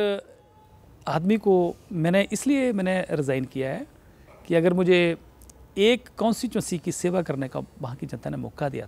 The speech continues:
था और मैंने अपने सब लोगों को पूछकर ये फैसला लिया। अगर मुझे सत्रह चुनाव क्षेत्रों की सेवा करने का बड़े प्लेटफॉर्म पर मौका मिल रहा है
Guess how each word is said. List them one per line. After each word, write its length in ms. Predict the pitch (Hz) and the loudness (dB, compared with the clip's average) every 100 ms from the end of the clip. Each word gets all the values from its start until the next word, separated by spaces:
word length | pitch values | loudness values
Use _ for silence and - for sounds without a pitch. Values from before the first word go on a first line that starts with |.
| - | -8
था 80 | |
और 120 | 220 196 | -8 -4
मैंने 320 | 160 175 190 - - - | -2 -2 -4 -8 -20 -4
अपने 300 | 196 - 247 | -2 2 2
सब 180 | - 269 | 2 -2
लोगों 280 | 214 170 156 | 2 2 2
को 100 | 262 | -2
पूछकर 420 | - 202 - 175 | -2 -2 0 -2
ये 220 | 143 131 | 0 -4
फैसला 320 | 127 143 123 | -4 -4 -4
लिया। 220 | 117 117 101 - - - - - - - - | -6 -8 -14 -20 -20 -20 -20 -20 -20 -20 -6
अगर 200 | 185 202 | 0 2
मुझे 200 | 190 190 | 4 2
सत्रह 480 | - 202 - 254 208 | 2 -2 2 6 6
चुनाव 320 | - 180 175 | 6 2 2
क्षेत्रों 400 | - 160 143 139 | 2 -4 -2 -4
की 220 | - 226 | -4 -6
सेवा 340 | 180 - 139 208 | -4 0 4 4
करने 300 | 175 135 120 | 2 -2 -4
का 180 | 143 | -4
बड़े 220 | 165 156 165 | 0 0 0
प्लेटफॉर्म 580 | - 208 - - 170 | -2 -4 -2 -4 -4
पर 140 | 147 139 | -6 -8
मौका 280 | 135 - 117 | -8 -8 -10
मिल 160 | 117 | -8
रहा 120 | 117 | -6
है 80 | 185 | -8